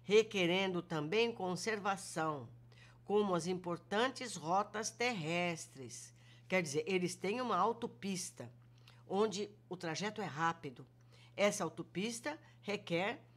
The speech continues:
que seja mantida em ordem, como as estradas aqui na Terra. Você tem que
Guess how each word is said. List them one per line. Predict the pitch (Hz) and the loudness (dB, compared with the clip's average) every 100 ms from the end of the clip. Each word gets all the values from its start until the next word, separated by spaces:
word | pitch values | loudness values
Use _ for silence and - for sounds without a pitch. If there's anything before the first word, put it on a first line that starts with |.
| - - - - - - - - - - - | -20 -20 -20 -20 -20 -20 -20 -20 -20 -20 -16
que | - | -10
seja | 165 175 175 | -4 -2 0
mantida | 190 226 214 240 269 | 2 2 2 0 2
em | 226 | 4
ordem, | 165 170 170 143 135 | 6 8 6 4 -4
como | 131 170 175 | -4 -2 -2
as | 175 | -2
estradas | 185 - 160 185 214 | -6 0 0 0 -2
aqui | 226 220 - 214 247 | -6 -8 -8 -6 -4
na | 277 | -6
Terra. | - 160 160 - - - - | -4 -4 -4 -8 -20 -20 -20
Você | - 151 | -12 -10
tem | 151 170 | -8 -8
que | 220 | -10